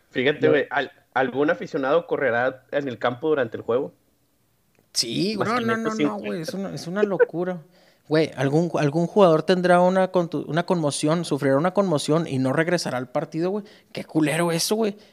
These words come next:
Speaker 3: Y luego que sí paga más ciento veinte, güey. Darle un putazo a un güey. <laughs> Ya en tiempo muerto.
Speaker 2: Sí, y aquí va al-, relacionado a lo que estamos hablando hace rato, es que impide también a los jugua-, a los mismos, por ejemplo,
Speaker 3: A
Speaker 2: ahorita
Speaker 3: los
Speaker 2: que
Speaker 3: familiares de
Speaker 2: Demi
Speaker 3: los
Speaker 2: Lo-,
Speaker 3: jugadores.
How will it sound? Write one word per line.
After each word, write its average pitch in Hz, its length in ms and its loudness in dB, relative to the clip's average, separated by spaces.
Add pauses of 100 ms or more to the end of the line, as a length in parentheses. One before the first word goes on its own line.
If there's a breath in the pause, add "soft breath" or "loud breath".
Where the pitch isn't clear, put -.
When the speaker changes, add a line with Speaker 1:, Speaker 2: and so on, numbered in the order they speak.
Speaker 3:
Y 131 80 -4
luego 190 180 4
que 165 140 4
sí 180 180 -2
paga 190 260 2
más 185 200 0
ciento 160 220 -2
veinte, 208 320 2
güey. 330 260 0 (800)
Darle 139 200 -4
un 190 140 -2
putazo 214 500 0
a 214 40 2
un 208 80 0
güey. 190 160 10
<laughs> - 100 6 (1080 loud breath)
Ya 156 100 4
en 143 80 2
tiempo 180 380 4
muerto. 185 560 -4 (800)
Speaker 2:
Sí, - 200 -4
y 139 100 0
aquí 156 500 0 (120)
va 147 120 2
al-, 175 260 -2
relacionado 156 400 -2
a - 40 2
lo 170 80 2
que - 60 -8
estamos 160 280 -2
hablando 156 220 2
hace 165 120 2
rato, 156 360 -2 (480 soft breath)
es - 340 -4 (120)
que 139 80 2
impide 160 400 4
también 156 300 -2
a 165 40 -2
los 160 100 -4
jugua-, 143 240 2
a 123 60 0
los 117 260 0
mismos, 127 480 -4
por - 100 -2
ejemplo, 127 560 0
Speaker 3:
A - 80 -14
Speaker 2:
ahorita - 120 0
Speaker 3:
los 165 120 4
Speaker 2:
que 185 80 4
Speaker 3:
familiares 175 440 8
de 294 60 4
Speaker 2:
Demi - 80 4
Speaker 3:
los 147 100 2
Speaker 2:
Lo-, 175 60 0
Speaker 3:
jugadores. 180 280 2